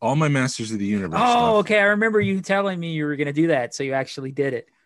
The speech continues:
Speaker 1: So I did it. I got rid of that. I had a bunch of old, like, Batman. Um, what else was in there? A couple Ninja Turtles, but they were more modern Ninja Turtles. Like, they were re-releases of the original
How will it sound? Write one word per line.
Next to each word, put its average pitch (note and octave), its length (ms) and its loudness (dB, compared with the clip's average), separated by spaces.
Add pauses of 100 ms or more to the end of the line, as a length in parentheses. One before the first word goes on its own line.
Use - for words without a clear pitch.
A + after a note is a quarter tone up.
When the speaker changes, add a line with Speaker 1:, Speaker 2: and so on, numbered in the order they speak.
(240)
Speaker 1:
So - 160 -2
I G2+ 120 2
did A2 260 4
it. A2+ 180 2
I G2 60 -8
got G#2+ 180 -4
rid A#2+ 140 0
of A2+ 160 -4
that. G2+ 420 -4
I G#2 120 -8
had C#3+ 260 -2
a C3 60 -2
bunch A#2+ 420 -4
of G2+ 240 -8
old, G#2+ 380 -6
like, F#2+ 440 -6 (180)
Batman. A#2 840 -4 (720)
Um, F2 640 -10 (260)
what G#2+ 100 -20
else G#2 160 -20
was - 120 -20
in E2 80 -14
there? D#2 80 -14 (180)
A G2+ 60 -12
couple C#3 320 -4
Ninja A#2+ 340 2
Turtles, A#2 720 -6 (600)
but G2+ 120 -10
they A#2+ 80 0
were A2 120 0
more A2+ 220 0
modern F#2 480 -4
Ninja G2+ 260 -8
Turtles. G2 440 -10
Like, D#2+ 360 -12 (540)
they A#2+ 80 -2
were B2+ 140 0
re-releases A#2+ 680 -2
of G2 80 -4
the F#2 140 -6
original G2 680 -6